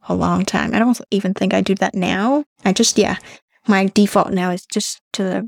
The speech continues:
run away or stay away, or I grab them and, like, put them outside. I don't kill 'em. Any bugs. And so she's been very vocal about abortions.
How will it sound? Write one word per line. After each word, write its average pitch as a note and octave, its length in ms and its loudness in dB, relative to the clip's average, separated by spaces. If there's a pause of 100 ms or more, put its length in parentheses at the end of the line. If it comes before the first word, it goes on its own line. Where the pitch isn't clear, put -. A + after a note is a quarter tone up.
(120)
run F#3 160 2
away F3+ 320 0
or F#3 80 0
stay F3+ 260 2
away, F3 420 2 (220)
or F3+ 800 2 (320)
I F#3+ 140 2
grab G3 320 2
them F#3 180 0
and, E3 160 -4
like, E3+ 300 -4
put G3+ 160 -2
them F3 100 0
outside. - 800 -6 (240)
I G3 60 2
don't F3 200 0
kill - 240 -4
'em. G3+ 220 -2 (440)
Any G3 180 4
bugs. F3 540 -4 (560)
And F#3+ 760 2 (440)
so A3 320 0
she's A3+ 320 0
been G#3+ 200 4
very G3+ 260 2
vocal F#3+ 640 2
about F#3 500 0 (160)
abortions. - 960 0